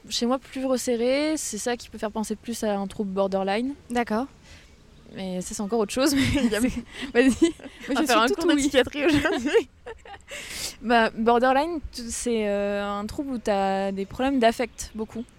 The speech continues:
Speaker 2: D'accord.
Speaker 1: Euh, je saurais pas très bien en parler parce que je suis pas spécialiste, mais, euh, c'est un trouble où t'as vraiment des,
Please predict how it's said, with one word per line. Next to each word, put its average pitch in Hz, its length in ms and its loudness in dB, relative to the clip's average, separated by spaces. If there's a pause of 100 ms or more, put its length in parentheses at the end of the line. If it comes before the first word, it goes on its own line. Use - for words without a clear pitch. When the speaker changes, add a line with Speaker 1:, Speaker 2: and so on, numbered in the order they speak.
Speaker 2:
D'accord. 208 340 -4 (140)
Speaker 1:
Euh, 196 720 -6 (360)
je 208 100 -6
saurais 190 320 -2
pas 247 100 0
très - 220 -4
bien 220 140 0
en 214 100 0
parler 220 280 2
parce 220 140 -8
que - 60 -18
je - 60 -16
suis - 80 -16
pas 220 100 -6
spécialiste, 208 540 -8
mais, 202 280 -4
euh, - 200 -10 (840)
c'est - 220 -4
un 196 340 -2
trouble 233 300 -10
où - 20 -10 (320)
t'as 220 120 -6
vraiment 202 240 -2
des, 226 100 -2